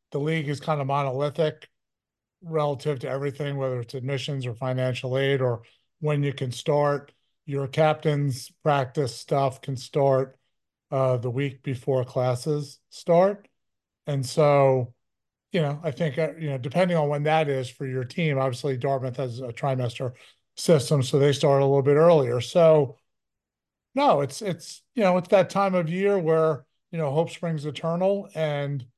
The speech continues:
the, you know, the guys are coming back early, they come back from their holidays, and, you know, the energy is off the wall. As I always say, the, the challenge is, can you have that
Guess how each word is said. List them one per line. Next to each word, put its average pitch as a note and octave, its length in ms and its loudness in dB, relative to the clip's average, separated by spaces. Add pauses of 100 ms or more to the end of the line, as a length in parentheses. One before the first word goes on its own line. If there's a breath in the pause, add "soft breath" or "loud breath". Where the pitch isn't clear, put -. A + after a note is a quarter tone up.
(480)
the, C#3+ 560 -6 (760)
you D#3 120 -6
know, C3+ 140 -4
the C3 80 -6
guys C#3+ 300 0
are C#3 60 -2
coming D3 280 -4
back C#3 340 -2 (200)
early, G3+ 500 0
they D3 200 -4
come C#3+ 200 -10
back C#3 260 -4
from C3 140 -12
their D3+ 160 0
holidays, E3 1000 0
and, C3+ 540 -4 (500)
you D#3 80 0
know, C3+ 120 2
the B2 140 -2
energy C#3+ 380 0
is C#3 160 2
off C#3 220 0
the C#3 60 -6
wall. D#3+ 600 2 (300)
As C#3+ 160 -6
I D3+ 160 2
always D#3 320 2
say, F3+ 260 0
the, D#3 200 -2
the C#3 120 -10
challenge D#3+ 480 -2
is, D3 220 -2
can D#3 160 -10
you C#3+ 80 -6
have D3+ 220 0
that D3 280 0